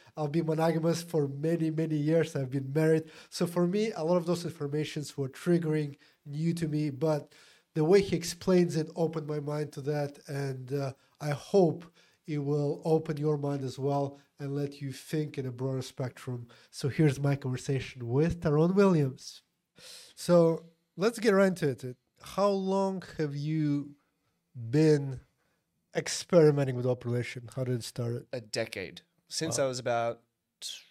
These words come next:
Speaker 2: nineteen, twenty,
Speaker 1: Okay.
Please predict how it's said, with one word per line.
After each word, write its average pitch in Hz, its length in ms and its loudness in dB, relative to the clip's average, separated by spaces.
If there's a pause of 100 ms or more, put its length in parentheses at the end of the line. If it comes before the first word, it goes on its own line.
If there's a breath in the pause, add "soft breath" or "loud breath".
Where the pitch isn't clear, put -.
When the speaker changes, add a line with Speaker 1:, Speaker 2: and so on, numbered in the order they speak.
(1040 soft breath)
Speaker 2:
nineteen, 135 1040 -8
twenty, 175 520 -10 (560)
Speaker 1:
Okay. 143 220 -8